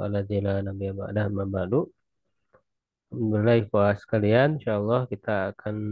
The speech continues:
melanjutkan kajian kitab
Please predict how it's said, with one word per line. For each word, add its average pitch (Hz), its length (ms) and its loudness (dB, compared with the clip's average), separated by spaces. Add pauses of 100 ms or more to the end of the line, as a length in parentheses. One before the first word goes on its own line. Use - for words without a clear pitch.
(200)
melanjutkan 101 540 -2 (180)
kajian 101 640 -2 (1400)
kitab 107 400 2